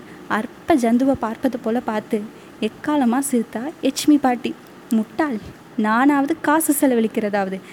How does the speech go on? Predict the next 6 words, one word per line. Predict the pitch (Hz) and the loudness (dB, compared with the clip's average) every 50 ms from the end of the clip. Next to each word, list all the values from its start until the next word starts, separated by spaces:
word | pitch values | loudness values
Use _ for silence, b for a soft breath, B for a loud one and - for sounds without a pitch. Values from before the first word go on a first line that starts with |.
| B B B B B | B B B B B
என்னோட | 214 214 214 208 202 196 196 196 | 0 0 2 2 2 0 0 0
பழைய | - 196 202 233 269 269 - - | 0 0 0 2 0 0 0 0
புடவைகள் | - 220 226 247 247 240 220 214 196 208 220 - - - - - | 0 0 2 2 2 2 2 0 -2 -4 -6 -10 -14 -8 -4 -2
ரவிக்க, | 214 208 220 269 - - 220 214 233 - B B B B B - | -2 0 0 -2 -4 -4 -4 -4 -4 -6 B B B B B -2
கிச்சாவோட | 294 285 - - 330 302 277 247 226 214 196 185 | -2 -2 0 2 2 2 4 2 2 0 0 0
வேஷ்டி, | 185 202 247 269 - - - 226 226 | -2 -4 -4 -4 -6 -4 -4 -4 -4